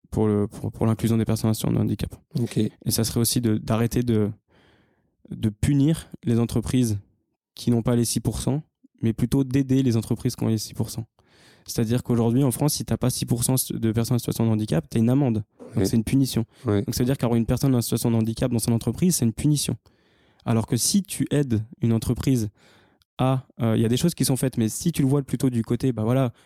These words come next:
Speaker 1: moi je vais vous aider à inclure des personnes en situa-,
Speaker 2: Hmm.
Speaker 1: en situation de handicap, la finalité c'est la même, c'est que t'embauches une personne en situation de handicap,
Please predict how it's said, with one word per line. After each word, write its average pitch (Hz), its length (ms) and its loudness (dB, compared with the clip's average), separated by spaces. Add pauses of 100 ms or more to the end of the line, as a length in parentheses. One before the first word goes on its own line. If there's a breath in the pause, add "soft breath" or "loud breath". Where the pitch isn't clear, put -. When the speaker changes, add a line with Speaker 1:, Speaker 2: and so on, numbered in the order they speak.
Speaker 1:
moi 131 100 0
je 123 80 -2
vais 123 60 2
vous 117 200 2
aider 139 200 2
à 120 160 0
inclure 117 240 -2
des 117 100 0
personnes 117 220 0
en - 20 0
situa-, - 160 -2
Speaker 2:
Hmm. 110 220 4
Speaker 1:
en 110 40 -2
situation - 380 -2
de 117 60 2
handicap, 110 400 -2 (320 loud breath)
la 120 100 0
finalité 135 400 0
c'est 117 120 -2
la 120 100 2
même, 151 180 2
c'est 113 160 -4
que - 60 -8
t'embauches 127 280 0
une 123 80 -2
personne 123 280 0
en 117 60 2
situation 120 340 -2
de - 20 2
handicap, 113 400 0